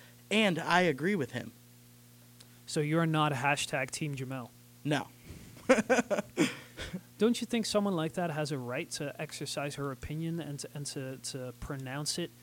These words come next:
Speaker 2: even though she has this public role at E S P N? I mean, when you have a job like that, does that mean that you suddenly lose the right to be able to kind of express yourself?
Speaker 1: I mean, it's simple journalism eth-, ethics.
Speaker 2: But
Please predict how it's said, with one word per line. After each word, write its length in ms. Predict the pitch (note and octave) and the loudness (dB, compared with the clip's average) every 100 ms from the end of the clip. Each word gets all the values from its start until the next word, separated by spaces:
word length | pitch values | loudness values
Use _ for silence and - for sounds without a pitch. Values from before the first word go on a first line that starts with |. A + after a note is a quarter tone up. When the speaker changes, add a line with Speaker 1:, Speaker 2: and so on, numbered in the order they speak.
| - - | -20 -6
Speaker 2:
even 240 | D#3 D#3 | -4 0
though 120 | D3+ D3 | 0 0
she 220 | - C3+ | 0 -2
has 260 | B2+ C#3 | -2 -4
this 140 | D#3 - | -6 -6
public 340 | - D3 C#3 | -4 -4 -4
role 220 | C#3 D3+ | -2 -2
at 80 | D#3 | 0
E 80 | D3 | -2
S 100 | - | -4
P 100 | D3+ | -4
N? 140 | F3 | -2
I 60 | D3 | -2
mean, 240 | C#3+ C#3+ | -4 -4
when 200 | C#3+ E3 | -2 0
you 120 | D#3+ C#3+ | 0 -2
have 240 | D3+ D#3 | -2 -4
a 40 | |
job 320 | C#3+ C#3 C#3 D3+ | -2 0 2 0
like 180 | C3 | -2
that, 180 | C#3+ B2 | -4 -6
does 140 | C#3 C#3+ | -4 -2
that 160 | C#3 | -2
mean 220 | C#3+ D3+ | -2 -2
that 140 | D3 C#3+ | -2 -4
you 120 | C#3 | -6
suddenly 380 | - D#3 D3 C#3+ | -4 -2 -2 -4
lose 440 | C#3 D3 D#3 D3+ | -4 0 0 -2
the 100 | C#3+ | -4
right 280 | C3+ C#3 C#3+ - - - - | -4 -4 -6 -14 -20 -18 -8
to 460 | - D3 C#3+ C#3+ B2+ - - - | -2 2 2 2 -2 -12 -16 -6
be 180 | C#3+ C#3+ | 0 2
able 240 | D3+ D#3 | 2 2
to 120 | - | -2
kind 200 | - D#3 | -4 -6
of 80 | C3+ | -4
express 420 | B2 - D3+ - | -6 -6 -6 -6
yourself? 380 | F#3+ - F#3+ - - - - - | -6 -4 -6 -6 -18 -20 -20 2
Speaker 1:
I 100 | F3+ | 6
mean, 180 | G#3 G#3+ | 6 6
it's 220 | G3 - | 4 4
simple 380 | - A#3+ A#3+ F#3+ | 8 8 8 0
journalism 680 | C3 E3 E3 D#3 C#3 C3+ C3 | 2 2 4 2 2 0 0
eth-, 200 | C#3 C3+ - - - | 0 -2 -10 -20 0
ethics. 600 | D#3+ D3 - - - - - - - - - - - - - - | 0 0 -4 -12 -12 -12 -14 -20 -20 -20 -20 -20 -20 -20 -14 -4
Speaker 2:
But 180 | G3 | -4